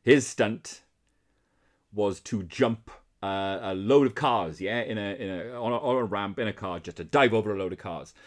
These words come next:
And he crashed spectacularly at two hundred twenty-five kilometers per hour. The car flips, uh, smashes into the crowd. The guy breaks his pelvis, injures his head, neck, back,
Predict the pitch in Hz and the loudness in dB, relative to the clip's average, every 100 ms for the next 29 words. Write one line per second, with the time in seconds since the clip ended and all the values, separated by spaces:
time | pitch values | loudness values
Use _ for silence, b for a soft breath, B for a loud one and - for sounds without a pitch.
0 | B B 110 107 131 123 - 143 113 80 | B B -4 -2 -4 -6 -2 -2 -2 -4
1 | - - - b b - - - - - | -10 -12 -18 b b -14 -6 -4 -4 -8
2 | - - - 123 90 80 69 _ b b | -6 -6 -4 -4 -4 -6 -12 _ b b
3 | _ 92 90 - - - 160 135 123 117 | _ -8 -8 -12 -16 -2 2 2 0 -4
4 | 120 107 110 95 - 107 85 90 - 92 | -4 -6 -4 -6 -4 -6 -4 -10 -8 -8
5 | 85 80 80 b b - - 117 95 - | -6 -8 -14 b b -12 -4 -2 -2 0
6 | 139 151 - - b b b _ 107 92 | -2 0 -6 -14 b b b _ -6 -6
7 | 85 - - 131 139 139 120 101 90 - | -6 -8 0 0 2 -2 -4 -6 -8 -2
8 | 113 110 113 113 110 95 110 104 - - | 0 0 -2 -6 -2 -2 0 -2 -4 -4
9 | 98 90 - 127 117 117 110 - b b | -2 -4 0 0 2 0 -2 -10 b b
10 | 107 104 101 98 90 110 101 92 98 - | -2 -2 -4 -6 -4 -4 -4 -4 -6 -4
11 | 101 90 - - | -2 -2 -6 -18